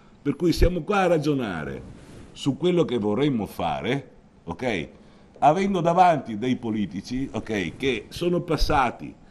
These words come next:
attraverso tutto l'arco costituzionale, eh, e non faccio nomi, vorrei fare cognomi ma non li voglio fare,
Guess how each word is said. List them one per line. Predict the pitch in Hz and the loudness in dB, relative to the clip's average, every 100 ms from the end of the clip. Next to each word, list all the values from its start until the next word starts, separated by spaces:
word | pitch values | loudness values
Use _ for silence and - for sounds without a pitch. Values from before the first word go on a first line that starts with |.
| - - | -20 -2
attraverso | 156 - 175 190 170 127 | 0 4 4 4 2 -2
tutto | - 226 226 220 | 0 2 4 6
l'arco | 202 202 196 196 | 6 4 4 2
costituzionale, | 175 165 165 143 143 135 120 117 104 85 90 104 - - - - - | 4 -2 -2 -2 -2 0 0 0 0 0 -2 -4 -12 -20 -20 -20 -16
eh, | - 113 120 - | -4 -2 -2 -4
e | - | -4
non | 131 131 | -2 0
faccio | 139 147 143 127 | 0 -2 0 0
nomi, | 117 147 190 208 - - - | 2 2 2 0 -4 -18 -6
vorrei | 127 143 139 | 0 2 2
fare | 160 147 143 | 2 0 0
cognomi | 147 113 131 143 | 0 2 2 0
ma | 127 | 0
non | 107 | 0
li | 95 | 0
voglio | 85 80 67 | -2 -4 -8
fare, | 62 57 62 | -10 -12 -12